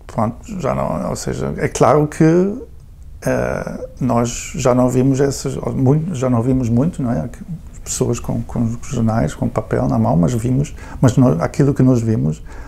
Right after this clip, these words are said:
são pessoas com telemóveis, ou seja, não é? Eh, até, até, eh, mais que, <laughs> ou seja,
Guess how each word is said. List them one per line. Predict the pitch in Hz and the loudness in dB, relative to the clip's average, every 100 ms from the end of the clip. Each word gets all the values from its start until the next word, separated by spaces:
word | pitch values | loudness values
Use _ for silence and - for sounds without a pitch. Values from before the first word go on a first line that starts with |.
| - - | -12 -6
são | 135 | -4
pessoas | 120 - 127 127 | -4 0 0 0
com | - 135 | -2 -2
telemóveis, | 120 147 147 120 117 139 156 - - - - - - | 2 4 4 2 2 0 -2 -6 -14 -16 -16 -8 -4
ou | |
seja, | - 113 131 151 - - - - - - - - - - - | -2 2 2 0 -6 -16 -14 -14 -14 -14 -14 -14 -12 -12 -4
não | - | 0
é? | 113 160 - - - | 0 -2 -8 -10 -2
Eh, | 147 113 - 175 - - - - - | 0 2 -2 -6 -10 -12 -12 -12 -6
até, | 123 - 123 123 - 135 | -2 2 2 2 0 -4
até, | 120 139 131 139 | 0 2 2 2
eh, | 147 160 - - - - - - | 0 -2 -2 -2 -2 -2 -2 2
mais | 123 123 139 | 4 4 2
que, | - 165 160 165 - 170 - | 0 2 4 2 4 2 2
<laughs> | - - - - - | -6 -12 -10 -6 0
ou | 135 | 2
seja, | 113 123 120 117 | 6 6 6 4